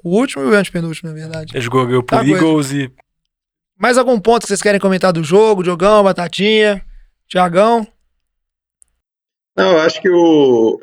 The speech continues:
Speaker 3: essa questão aí do, do forty-niners que você falou do, de administrar o placar é o que me dá um,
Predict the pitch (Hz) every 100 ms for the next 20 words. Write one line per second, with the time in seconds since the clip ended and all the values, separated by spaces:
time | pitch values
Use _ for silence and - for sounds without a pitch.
0 | - 107 123 131 135 - 127 127 123 120
1 | 107 104 104 117 110 107 113 107 - 113
2 | 117 110 104 110 107 101 92 _ _ _
3 | _ _ - 104 104 113 107 - 110 110
4 | 110 95 - - _ - 104 98 120 131
5 | 120 - _ _ _ _ - 101 117 127
6 | 120 113 135 131 113